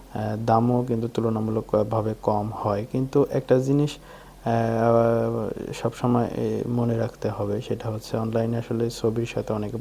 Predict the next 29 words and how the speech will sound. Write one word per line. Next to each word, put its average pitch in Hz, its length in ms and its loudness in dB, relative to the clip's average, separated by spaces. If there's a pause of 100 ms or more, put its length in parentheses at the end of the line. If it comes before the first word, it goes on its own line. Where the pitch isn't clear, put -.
(120)
প-, 107 240 2
অনেক 110 200 -6
সময় 110 300 -6
পণ্যের 110 260 -4
কিন্তু 110 200 -6
মিল 110 240 -4
থাকে - 280 -10
না। 107 160 -8 (280)
সাইকেলটা 113 380 -2
যদিও 117 460 0
বড় 110 220 2
দেখাচ্ছে, 113 520 -4
আসলে 104 280 -4 (500)
এটা 113 140 2
হচ্ছে 113 200 0
বিশ 113 300 0
ইঞ্চির 107 260 -2
সাইকেল। 104 540 -4
বিশ 117 300 -2
ইঞ্চির 113 320 -2
সাইকেল 110 440 -2
আসলে, 110 340 -2
আহ, 104 1300 -6
যেগুলো, 113 520 0 (200)
আহ, - 380 -4 (1000)
আমাদের 113 300 2
দেশে 113 280 -6
ছোট, 113 240 -4
আহ, 107 140 -2